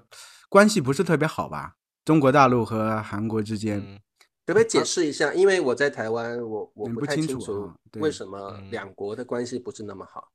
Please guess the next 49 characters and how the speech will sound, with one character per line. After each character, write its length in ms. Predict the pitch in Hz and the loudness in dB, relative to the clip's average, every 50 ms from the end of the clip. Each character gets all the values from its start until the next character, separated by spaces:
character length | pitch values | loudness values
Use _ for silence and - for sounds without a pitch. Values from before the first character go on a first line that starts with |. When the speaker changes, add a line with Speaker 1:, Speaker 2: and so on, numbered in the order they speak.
| _ _ _ _ _ | _ _ _ _ _
Speaker 1:
因 160 | - 190 226 | -6 -2 0
为 80 | 233 226 | 4 6
Speaker 3:
是 60 | 208 | 6
像 120 | 208 185 170 | 6 6 4
跟 200 | 165 175 170 165 | 2 2 2 2
日 180 | 170 185 202 175 | 4 4 4 2
本 260 | - - 127 113 113 | 4 2 2 2 2
那 80 | 127 135 | 0 0
种 160 | 131 127 127 | 0 0 -2
感 200 | - 104 98 98 | -4 -10 -14 -14
觉 220 | - 107 101 95 | -18 -16 -14 -14
一 80 | 98 101 | -10 -10
样 160 | 110 107 101 | -10 -10 -10
吗？ 140 | 98 95 98 _ _ _ _ _ _ _ _ _ _ _ _ _ _ _ _ _ | -14 -20 _ _ _ _ _ _ _ _ _ _ _ _ _ _ _ _ _ _
Speaker 1:
啊， 140 | 131 135 143 | -6 -4 -4
就 140 | 165 170 165 | -4 -6 -2
和 140 | 180 170 | -2 -2
日 100 | 180 220 | 0 0
本 180 | 240 170 135 117 | 0 0 0 0
又 80 | 127 143 | -2 -2
不 140 | 156 175 | -2 -2
一 120 | 160 143 143 | -4 0 2
样， 220 | 185 185 160 139 | 4 4 4 4
但 200 | 135 220 220 214 | 6 6 6 6
是 100 | 185 202 | 6 6
又 140 | 202 202 185 | 6 8 8
有 200 | 143 120 113 110 - | 8 6 4 0 2
共， 280 | - 196 170 143 131 - - _ | 4 6 6 6 6 4 -2 _
共 180 | _ 190 185 170 | _ 4 4 4
通 200 | 143 143 165 180 | 4 4 4 4
的 80 | 170 | 4
地 160 | 147 127 113 101 | 4 2 0 0
方， 160 | 98 98 92 | -2 -4 -2
Speaker 3:
对。 160 | 135 123 110 | -2 -2 0
Speaker 1:
就 100 | 123 131 | -2 -2
是 380 | 127 139 135 127 120 113 107 - _ _ _ _ | 0 2 2 2 2 2 0 -6 _ _ _ _
Speaker 2:
嗯。 280 | - 101 95 95 95 95 _ _ _ _ | -20 -20 -20 -20 -20 -20 _ _ _ _
Speaker 1:
呃， 200 | - 143 143 143 156 | -6 -4 -2 0 0
日 140 | 185 233 220 | 0 0 0
本 160 | 160 120 110 | 0 0 -2
毕 80 | 127 | -2
竟 140 | 151 165 160 | 0 0 0
是 100 | 147 147 | 0 0
侵 220 | 135 - - 185 202 | -4 -4 -6 -2 0
略 120 | 202 170 | 2 2
过 120 | 123 117 107 | 2 0 -2
中 180 | 107 101 104 | -2 -6 -8
国 140 | 101 92 76 | -10 -10 -12
嘛， 160 | 71 73 78 | -14 -14 -16